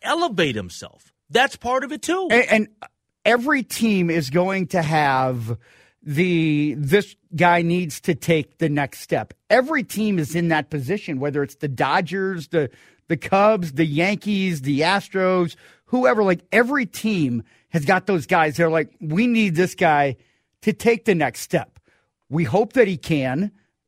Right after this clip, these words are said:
Speaker 2: but, uh, there are a lot of, of unknowns, but I would say there's more to look forward to than there is to be frustrated with.
Speaker 1: Let's go to Scott in Saint Michael. How you doing, Scott?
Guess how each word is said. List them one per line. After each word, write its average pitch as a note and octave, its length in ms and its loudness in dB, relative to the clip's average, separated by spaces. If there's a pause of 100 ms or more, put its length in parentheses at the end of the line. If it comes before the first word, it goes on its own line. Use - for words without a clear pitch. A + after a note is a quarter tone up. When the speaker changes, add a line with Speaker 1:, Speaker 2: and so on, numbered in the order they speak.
Speaker 2:
but, G#3+ 380 2 (300)
uh, G#3+ 80 4 (100)
there G#3+ 300 4
are A3+ 100 4
a A3 80 2
lot F#3+ 440 4
of, E3 260 -2
of E3 200 2 (120)
unknowns, F#3+ 840 0 (400)
but F#3+ 300 2
I G3+ 140 4
would G3+ 200 0
say F3 520 2
there's D#3 360 -2
more F3+ 180 0
to E3+ 60 0
look D#3 220 -2
forward G3+ 360 0
to D#3 160 -2
than D3 180 -2
there D3 120 -2
is D#3 160 -4
to - 80 -10
be C3 100 -4
frustrated B2 540 -4
with. G2 240 -10 (460)
Speaker 1:
Let's D3+ 120 -8
go B3 120 -2
to A3+ 80 -2
Scott D#3+ 440 0
in A#2+ 60 -10
Saint B2+ 240 -4
Michael. G2+ 280 -2
How A#2 80 -2
you B2 120 -2
doing, A2+ 160 -4
Scott? F#2+ 340 -6